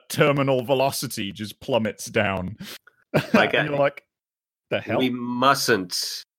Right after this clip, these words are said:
Speaker 2: do this in America, because what it would turn
Speaker 1: <laughs>
Speaker 2: into is people in downtown Chicago suspended, and it would be rich people suspended up in the air,
Speaker 1: Yeah.
Speaker 2: eating chicken wings and throwing the bones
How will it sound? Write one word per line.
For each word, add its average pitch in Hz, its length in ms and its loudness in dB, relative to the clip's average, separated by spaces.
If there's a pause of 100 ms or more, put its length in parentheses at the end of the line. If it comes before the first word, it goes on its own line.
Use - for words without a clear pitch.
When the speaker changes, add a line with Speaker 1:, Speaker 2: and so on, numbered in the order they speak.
(140)
Speaker 2:
do 113 240 2
this 98 440 0
in 98 160 -2
America, 87 800 -2
because 90 440 -6
what 113 260 4
it 143 120 4
would 120 280 0
turn 107 320 2
Speaker 1:
<laughs> 92 100 0
Speaker 2:
into 78 680 -4 (480)
is 90 640 0 (420)
people 143 380 4
in 139 120 6
downtown 117 600 4
Chicago 87 680 -2
suspended, 110 840 0
and 101 260 -4
it 90 80 -8
would 90 120 -8
be 87 160 -4
rich 98 420 -2
people 101 320 -2
suspended 120 580 0
up 110 180 4
in 110 80 0
the 95 180 4
air, 87 320 2 (360)
Speaker 1:
Yeah. 123 220 4
Speaker 2:
eating 151 280 4
chicken 117 560 2
wings 104 400 4
and 95 300 -4
throwing 110 480 4
the 98 80 0
bones 90 720 -2